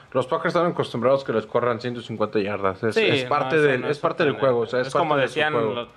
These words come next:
Speaker 2: unos foreigners con los que estamos viendo el partido, "Es que va a soñar con Bosa". No, de hecho, Aaron Rodgers no va a soñar con nadie porque Aaron Rodgers ya está acostumbrado a que le hagan <laughs> seis sacks al,
Speaker 1: De hecho,
Speaker 2: cada
Speaker 1: ayer
Speaker 2: partido.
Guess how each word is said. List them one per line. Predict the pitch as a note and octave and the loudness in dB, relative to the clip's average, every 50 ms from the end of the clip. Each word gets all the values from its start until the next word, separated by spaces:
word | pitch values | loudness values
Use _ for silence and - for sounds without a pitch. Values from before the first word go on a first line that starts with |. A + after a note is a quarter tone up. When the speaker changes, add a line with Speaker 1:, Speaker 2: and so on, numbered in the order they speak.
| - - | -14 -8
Speaker 2:
unos | C3+ C#3 D3+ D3 | -4 -4 -2 0
foreigners | - D#3+ D3+ D3 D3 D3+ D#3 D3 | 0 2 2 2 2 2 0 -2
con | - C#3+ | -4 -6
los | B2 | -8
que | A#2+ | -6
estamos | - B2+ C3+ | -4 -4 -2
viendo | C3+ C3+ C#3+ | 0 0 0
el | C#3+ | 0
partido, | C#3 G#2+ - - C#3 B2+ B2 A#2+ A2+ | 0 -4 -4 -4 -4 -2 0 0 0
"Es | A2 A2+ - | 0 -2 -2
que | - F3 | -2 -2
va | D#3+ D#3+ | -2 -2
a | D#3 | -2
soñar | - D#3+ D#3 D3+ D3 | -2 -2 -2 -2 0
con | - D#3+ D#3 D3 | 0 -2 0 2
Bosa". | C#3+ D3 C#3+ C3 A#2 | 0 0 0 -2 -4
No, | C3 F3+ A3+ A3 F3+ | -2 0 0 2 2
de | E3+ | 0
hecho, | E3+ E3 - G3+ F#3+ F3 D#3+ D3+ C#3+ C3 B2 A#2+ A#2 A2+ A2+ A#2+ - - - - - - - _ _ _ | 0 0 2 4 4 4 4 4 2 2 0 0 -2 -6 -10 -16 -20 -20 -20 -20 -20 -20 -20 _ _ _
Aaron | C3 C3+ E3 F3 E3+ | -2 0 2 2 4
Rodgers | F#3 F3+ F3+ | 4 4 4
no | F3+ F3 | 4 2
va | F3 | 2
a | F3 | 0
soñar | F3 F3+ F3 F3 E3+ | 0 0 -2 0 0
con | - F3 E3 | -2 0 0
nadie | F3 F3+ F3+ E3+ | 2 2 2 2
porque | E3+ - C3+ - C#3 | 2 -2 -2 -2 0
Aaron | C3+ C#3 D#3+ E3+ D#3+ | 0 0 0 0 0
Rodgers | D#3+ D#3+ E3 D#3+ | 0 0 2 0
ya | D#3+ | 0
está | D#3 D#3+ E3+ | 0 -2 -4
acostumbrado | - - E3+ - - C3+ B2+ C#3 D#3+ E3+ | -6 -6 -6 -4 -4 -4 -2 -2 -2 -2
a | |
que | - C#3+ | -2 -4
le | C3 C#3+ | -4 -4
hagan | C#3+ C#3 F3+ E3 | -4 -6 -6 -2
<laughs> | |
seis | - F3 D#3 D3 | -2 -2 -2 0
sacks | C#3+ E3 D#3 D3+ - E3+ | 0 0 -2 0 -2 -4
al, | D#3 C#3+ C3+ C3 | -2 -2 0 0
Speaker 1:
De | C#3+ | 0
hecho, | E3 F#3 F#3+ | 0 2 2
Speaker 2:
cada | F3+ D3+ D#3 D3+ | 2 2 2 2
Speaker 1:
ayer | C#3+ C#3+ D3 D#3 | 2 2 2 2
Speaker 2:
partido. | D#3 E3+ F3 | 2 4 4